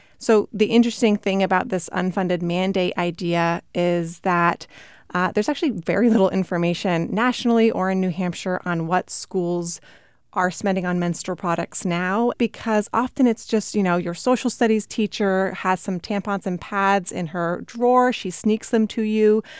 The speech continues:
uh, because you ask for it. The nurses' offices certainly have those products available.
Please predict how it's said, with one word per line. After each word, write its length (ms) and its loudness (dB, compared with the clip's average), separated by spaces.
uh, 140 -2
because 260 -6
you 80 -8
ask 320 -4
for 240 0
it. 280 2
The 100 0
nurses' 400 -4
offices 480 0
certainly 380 -4
have 340 -2
those 160 -4
products 360 -6
available. 680 -2